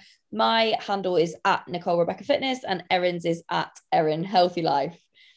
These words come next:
If you have <laughs> any questions about anything that we have talked about, please feel free to drop them over. I know that we went in both directions. I wanted to paint a very clear picture of my personal experience, and that's really important as well. This was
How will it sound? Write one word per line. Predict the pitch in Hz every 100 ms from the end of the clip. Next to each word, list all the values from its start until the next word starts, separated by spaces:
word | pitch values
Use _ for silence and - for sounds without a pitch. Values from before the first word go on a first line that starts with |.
| _ -
If | 220
you | 226 311
have | -
<laughs> | -
any | 311 285
questions | - 349 254 226 220 202 185
about | 208 220 214
anything | 233 226 220 202
that | 202 165
we | 190
have | 190
talked | - 370 254 254
about, | 254 233 226 226 - - _ _ _ _
please | - 226 226
feel | 220 208
free | 214 208
to | 220
drop | 202 -
them | 196
over. | 202 208 196
I | 196 185 175
know | 185 196 202 196
that | 180 160 - _
we | - 180
went | 190 180
in | 147
both | 175 175
directions. | 180 165 165 - 156 160
I |
wanted | 160 165
to | 165
paint | 175 185 156 151 _ _ _ _
a | -
very | 180 165 160 156 -
clear | - 165
picture | 165 180 -
of | 165 180
my | 185
personal | 180 - 247 214 220 170
experience, | 156 - 156 160 156 160 208 214
and | 165 170
that's | 175 - 175
really | 165
important | 160 165 160 123
as | 160
well. | 160 143 139 -
This | 185 160 165
was | 156